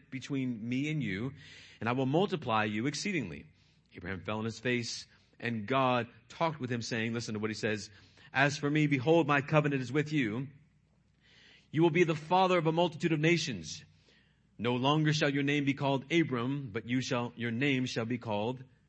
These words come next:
shall be Abraham, for I have made you the father of a multi-, multitude of nations. I will make you exceedingly fruitful, and I will make nations of you, and kings will come forth from you." Now,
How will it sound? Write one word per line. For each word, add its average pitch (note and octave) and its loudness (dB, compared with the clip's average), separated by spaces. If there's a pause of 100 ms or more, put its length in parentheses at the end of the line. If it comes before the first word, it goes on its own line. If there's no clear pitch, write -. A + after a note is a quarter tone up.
(120)
shall G2 -4
be G2+ -4
Abraham, A2 -2
for B2+ -4
I A2+ -2
have A2+ -2 (460)
made D#3+ 4
you C#3 2
the C3 -2
father C3 2
of C3+ 0
a B2+ -2
multi-, B2 -4 (120)
multitude B2+ -4
of C#3 -6
nations. D3+ -2 (560)
I A#2 -6
will B2+ 0
make D#3 2
you D#3+ 0
exceedingly D#3+ 2
fruitful, D#3 -2
and G#2+ -2
I A#2 2
will A#2+ -2
make D3 0
nations D#3 0
of B2 -4
you, G#2 -6 (420)
and D#3 0
kings F3 0
will D3+ 2
come D#3 0
forth D#3+ 2
from F3 0
you." F#3+ 2 (800)
Now, D#3 2